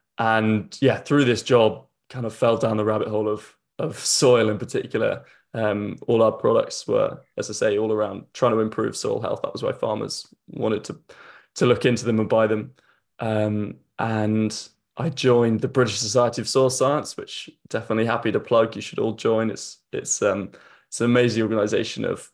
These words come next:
of the sort of people who buy soil maps and, and put them on their walls. Um, and I met my now co-founder, uh, Ben, there. Um, and during, I was there at that company for about two years. It was during covid,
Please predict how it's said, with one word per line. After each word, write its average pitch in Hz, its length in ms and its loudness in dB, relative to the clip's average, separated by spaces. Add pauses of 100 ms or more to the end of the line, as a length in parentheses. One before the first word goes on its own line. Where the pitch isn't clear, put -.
(120)
of - 360 0
the 120 100 0
sort 123 220 4
of 113 80 0
people 117 300 2
who 107 280 0 (340)
buy 110 200 4
soil 110 300 0
maps 110 360 -4
and, 107 260 -12
and 104 220 -4
put - 180 -2
them 110 120 -2
on 107 120 -2
their 104 140 0
walls. 104 480 -4 (420)
Um, 107 580 -2 (300)
and 117 100 2
I 113 100 4
met 120 420 2
my 110 180 0
now 110 360 2
co-founder, 110 840 -2 (380)
uh, 107 200 -4 (140)
Ben, 110 400 0
there. 113 400 0 (480)
Um, 107 500 -4 (560)
and 113 480 0 (420)
during, 131 320 6
I 113 60 4
was 110 120 2
there 123 160 6
at 123 100 4
that 117 240 0
company 113 280 -2
for 113 180 -2
about 107 200 0
two 131 160 2
years. 120 280 4
It 107 60 -2
was 110 100 -8
during 123 380 2
covid, 110 560 -4